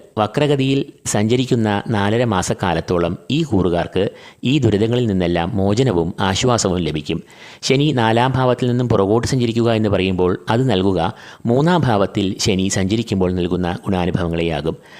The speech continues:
തൽഫലമായി ഈ കൂറുകാർക്ക് രോഗമുക്തി വന്നു ചേരും. ആരോഗ്യം, ശാരീരികമായ സുഖം, മനസ്സുഖം എന്നിവ കൈവരും. മാനസികമായ സംഘർഷങ്ങൾക്ക് അയവ് വന്ന് മനസ്സുഖത്തെ നൽകുന്നതാണ്. കൂടാതെ ഏത് പ്രവൃത്തി ചെയ്യുമ്പോഴും ഉണ്ടാകുന്ന ആ ഒരു കാലതാമസം,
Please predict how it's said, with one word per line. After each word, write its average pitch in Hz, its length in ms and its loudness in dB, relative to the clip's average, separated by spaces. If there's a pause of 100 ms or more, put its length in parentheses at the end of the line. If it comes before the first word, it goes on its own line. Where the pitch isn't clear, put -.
(220)
തൽഫലമായി 135 600 2
ഈ 110 120 2
കൂറുകാർക്ക് 101 580 0 (100)
രോഗമുക്തി 98 560 0
വന്നു 85 280 -2
ചേരും. 82 240 -2 (200)
ആരോഗ്യം, 90 540 0
ശാരീരികമായ 90 720 -2
സുഖം, 110 380 -4
മനസ്സുഖം 92 460 -2
എന്നിവ 87 340 -2
കൈവരും. 82 420 -2 (420)
മാനസികമായ 101 540 0
സംഘർഷങ്ങൾക്ക് 90 720 -2 (100)
അയവ് 87 320 0
വന്ന് 90 360 -2
മനസ്സുഖത്തെ 92 600 -2 (140)
നൽകുന്നതാണ്. 87 560 -2 (420)
കൂടാതെ 123 460 2
ഏത് 127 240 2
പ്രവൃത്തി 123 300 0
ചെയ്യുമ്പോഴും 101 580 0
ഉണ്ടാകുന്ന 92 480 0
ആ 98 120 0
ഒരു 101 280 2
കാലതാമസം, 95 640 0